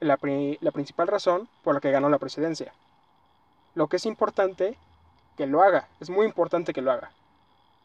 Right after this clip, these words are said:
Es importante que me-, que meta a los corruptos a la cárcel, y es ense-, y,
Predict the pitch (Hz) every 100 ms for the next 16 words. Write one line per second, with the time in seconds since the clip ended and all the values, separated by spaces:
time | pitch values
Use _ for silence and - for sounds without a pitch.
0 | _ _ _ _ - 175 185 156 - 160
1 | 156 160 _ _ 147 139 143 - _ 147
2 | 147 - 175 - 170 - - 196 185 196
3 | 165 175 190 _ _ _ _ _ _ _
4 | _ _ 175 185 208 190 - - 185